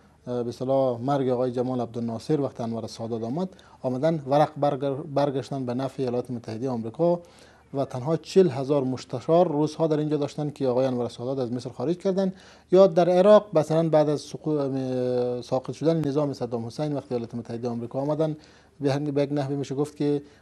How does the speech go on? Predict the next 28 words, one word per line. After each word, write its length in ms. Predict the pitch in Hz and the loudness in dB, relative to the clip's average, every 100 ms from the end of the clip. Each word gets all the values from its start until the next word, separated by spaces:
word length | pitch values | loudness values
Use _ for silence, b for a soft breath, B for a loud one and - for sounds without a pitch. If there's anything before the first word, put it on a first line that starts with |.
| _ | _
ورق 280 | 135 147 147 | 0 0 2
به 100 | 131 | 0
نفع 280 | 143 143 123 | -2 -2 -4
آمریکا 400 | 117 117 165 196 | -4 -4 0 2
برگشتن 500 | 190 185 180 190 185 | 4 4 2 0 0
و 40 | |
همچنان 460 | 160 190 175 175 180 | 0 0 0 0 2
در 140 | 151 | 2
لیبی 400 | 151 151 160 196 | 2 0 0 0
بعد 220 | 180 160 | 4 4
از، 240 | 151 139 143 | 4 -2 0
اه، 360 | 143 143 139 | 4 4 2
مرگ 360 | 135 135 143 131 | 0 -2 0 0
آقای 220 | 123 139 | 0 0
قذافی. 640 | 143 123 117 123 185 220 240 B B B B - | -2 -6 -2 -2 -2 -4 -4 B B B B -6
ولی 360 | 156 180 196 202 | 4 6 6 4
شما 300 | 190 185 196 | 2 0 2
در 180 | 180 165 | 4 2
خصوص 360 | - - 185 | 0 -4 0
سوریه 460 | 190 - 156 156 180 | 0 0 0 4 6
می‌بینید 360 | 185 185 185 185 | 6 4 2 0
که 140 | 143 | -4
اخیراً 360 | 127 156 165 226 | -2 2 4 4
دوباره 460 | 202 151 147 170 | 2 2 4 4
مثلاً 280 | 185 - 160 | 2 0 -4
در، 240 | 170 143 | 0 0
اه، 320 | 135 139 127 120 | 0 -4 -4 -6
خاورمیانه 680 | - 127 123 123 147 202 | -6 -6 -6 -4 -4 -6